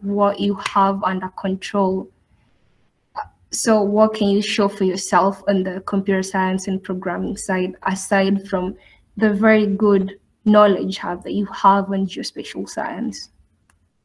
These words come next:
So does that answer you in any way?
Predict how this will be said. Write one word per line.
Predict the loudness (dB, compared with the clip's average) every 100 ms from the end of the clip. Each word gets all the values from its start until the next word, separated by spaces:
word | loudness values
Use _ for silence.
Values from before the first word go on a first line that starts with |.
| _ _ _
So | -6 0 2 0 0 -2 -4 -6 -10 _ _ _ _ _ _ _ _ _ _ _ _
does | -4 0
that | 0 0 -6 _ _ _ _ -8
answer | -2 0 0 -2 -2
you | 0 0
in | -2 -2
any | -4 -2 -2
way? | -2 -6 -6 -8